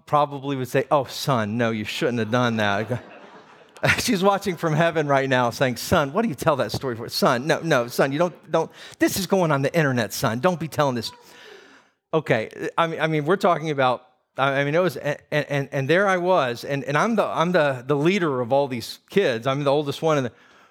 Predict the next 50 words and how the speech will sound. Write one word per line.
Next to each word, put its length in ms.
room, 180
and, 180
and 240
there 200
he 60
just 260
goes 240
right 160
there, 140
I, 140
right 160
in 80
the 60
middle 160
of 60
my 80
teaching. 440
You 120
know, 60
you 120
talk 160
about 300
<laughs> 180
unexpected. 840
This 160
was 120
unexpected, 580
right? 180
And 140
I'm 120
like, 280
"Oh, 560
oh, 360
okay, 420
oh, 380
uh-huh, 300
oh, 120
I'm 160
so 140
sorry." 480
Uh, 200
and, 180
you 80
know, 140
what 160
do 60
you 80
do? 280
Because 380
y-, 180